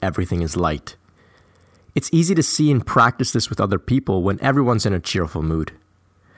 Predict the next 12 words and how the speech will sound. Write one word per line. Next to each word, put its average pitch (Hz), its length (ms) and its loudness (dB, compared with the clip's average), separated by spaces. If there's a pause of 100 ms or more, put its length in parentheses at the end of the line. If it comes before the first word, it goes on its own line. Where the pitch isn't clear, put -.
(260)
It's - 180 -4
easy 151 200 2
to 143 80 4
see - 280 0
and 110 140 0
practice - 840 0 (380)
when 107 160 0
you're 101 120 -2
out 113 120 2
in 107 80 2
the 98 80 0
forest 117 680 -2